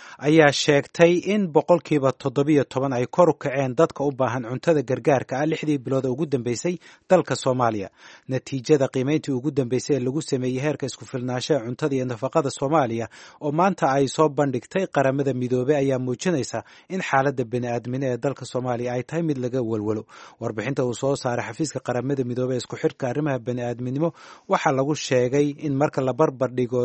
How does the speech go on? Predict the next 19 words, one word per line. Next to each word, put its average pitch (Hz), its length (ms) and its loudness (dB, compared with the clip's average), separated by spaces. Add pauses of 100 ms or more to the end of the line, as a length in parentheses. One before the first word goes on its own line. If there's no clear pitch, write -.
lixdii, 139 460 -4 (120)
lix 160 120 0
bilood 127 320 -2
ka 202 160 2
hor 123 140 0 (340)
ay 143 240 0
tirada 143 520 2 (520)
dadka 143 280 -2
ay 120 100 -2
soo 151 260 4
wajahayso 131 640 0
cunno 123 180 -2
yari 135 280 0
haatan 131 440 -2
ay 117 120 -4
kor 151 220 -2
u 131 40 0
kacday 123 300 -4
boqolkiiba 151 640 0